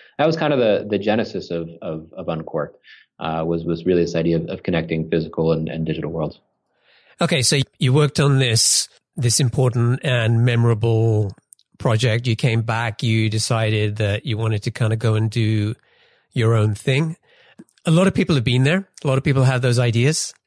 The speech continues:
Speaker 2: <laughs> and then they do nothing. Um, so, but, but you did. So what, what happened next? How did you go about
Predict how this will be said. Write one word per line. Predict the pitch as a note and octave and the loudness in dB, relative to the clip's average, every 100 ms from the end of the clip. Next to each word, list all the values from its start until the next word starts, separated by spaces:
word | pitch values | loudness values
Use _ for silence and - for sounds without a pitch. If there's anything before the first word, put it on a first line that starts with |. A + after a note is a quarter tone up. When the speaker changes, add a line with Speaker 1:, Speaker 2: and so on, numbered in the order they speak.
| _ | _
Speaker 2:
<laughs> | _ _ | _ _
and | D3+ C3+ F3+ C3+ | -2 2 4 4
then | D3 | 4
they | C#3+ | 4
do | B2+ | 2
nothing. | B2 A#2+ D3 F#3+ - _ _ _ _ _ - | 0 0 0 -2 -6 _ _ _ _ _ -8
Um, | B2 A#2+ A#2+ A#2+ A#2 | -4 0 0 0 -2
so, | - - C3 C3 B2+ | -4 0 2 4 2
but, | B2 C#3+ - - E3+ | 2 -2 -4 -10 -4
but | C3+ C3+ | -2 0
you | C3+ | 0
did. | C3 B2+ - | 0 0 2
So | D3+ | 2
what, | C#3+ C3 D#3+ - | 2 2 -2 -2
what | C#3 E3 | -2 0
happened | C#3+ E3 C#3+ | 0 2 2
next? | B2+ A2 | 2 0
How | A#2+ C3+ | 0 2
did | C3+ C3 | 0 0
you | B2+ A#2 | 0 0
go | C3 A#2 | 0 0
about | A2+ A2 A#2 A2 A2 | 0 -2 -2 -2 -2